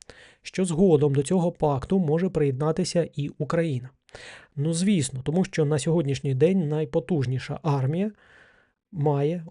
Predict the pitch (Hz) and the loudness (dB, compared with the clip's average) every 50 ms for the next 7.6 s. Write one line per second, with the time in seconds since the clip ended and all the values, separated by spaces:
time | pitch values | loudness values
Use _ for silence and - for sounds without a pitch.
0 | _ - 170 160 - 180 185 190 175 135 131 123 120 120 127 175 196 180 156 135 | _ -6 -4 -2 0 0 0 2 0 0 -2 -4 -4 -4 0 0 2 2 2 0
1 | 120 - - - - - - _ _ _ _ _ _ _ - - 147 151 190 214 | 0 -4 -12 -20 -20 -20 -20 _ _ _ _ _ _ _ -2 0 2 2 4 2
2 | 196 151 135 151 180 170 139 139 156 160 131 143 147 156 156 139 139 135 - - | 2 2 0 -2 -2 -2 -2 -2 -2 -2 -2 0 0 0 2 0 -2 -2 -2 -2
3 | 185 180 147 131 135 139 131 139 151 143 131 135 135 - 143 120 117 117 - - | -2 -2 -2 0 -2 -2 0 0 -2 0 -2 -2 -2 -4 -6 -6 -6 -6 -2 0
4 | 180 185 202 165 139 131 - _ _ _ - - - - - - - - - _ | 2 2 2 2 0 -4 -8 _ _ _ -20 -20 -20 -20 -20 -20 -20 -20 -20 _
5 | _ - 165 131 - 190 170 156 170 170 160 131 - - - - 160 170 190 208 | _ -10 -4 -2 0 0 2 2 0 0 0 -2 -4 -10 -6 -2 2 4 4 4
6 | 175 - - 170 147 135 143 - - 143 147 165 175 180 175 175 156 143 156 170 | 2 2 0 -4 -2 -4 -6 -6 -4 -4 -2 0 0 0 0 0 -2 -2 -2 -2
7 | 190 190 190 202 185 139 135 151 151 147 131 | 0 0 0 -2 -4 -2 0 2 2 2 0